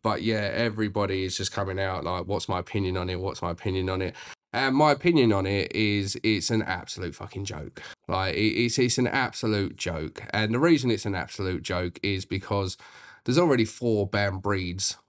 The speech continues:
on that Dangerous Dogs Act. Yeah. You've got the Pit Bull, you've got the Dogo Argentino, the Japanese Tosa, and the Fila Brazil. I can never pronounce that one. It's like a Brazilian Mastiff.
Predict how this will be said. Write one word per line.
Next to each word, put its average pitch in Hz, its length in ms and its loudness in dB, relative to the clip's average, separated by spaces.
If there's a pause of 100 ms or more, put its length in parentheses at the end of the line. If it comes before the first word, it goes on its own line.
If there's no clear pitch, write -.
(140)
on 101 220 0
that 92 260 -4
Dangerous 92 340 -4
Dogs 85 300 -8
Act. - 360 -12 (220)
Yeah. 90 220 -4 (500)
You've 92 220 -4
got 95 160 -2
the - 40 -10
Pit - 280 -4
Bull, 92 200 0
you've 87 120 -4
got 85 100 -2
the 90 280 -2
Dogo 90 300 -2
Argentino, 90 920 -2
the 98 80 0
Japanese 90 500 -2
Tosa, 90 540 0
and 90 260 0
the 87 120 0
Fila 90 360 -2
Brazil. 90 480 -4
I 104 120 -4
can 101 120 -6
never 90 220 -2
pronounce 90 360 -2
that 85 160 -2
one. 87 200 -2
It's - 140 -4
like - 140 -6
a - 40 -20
Brazilian 90 480 -2
Mastiff. 95 540 -2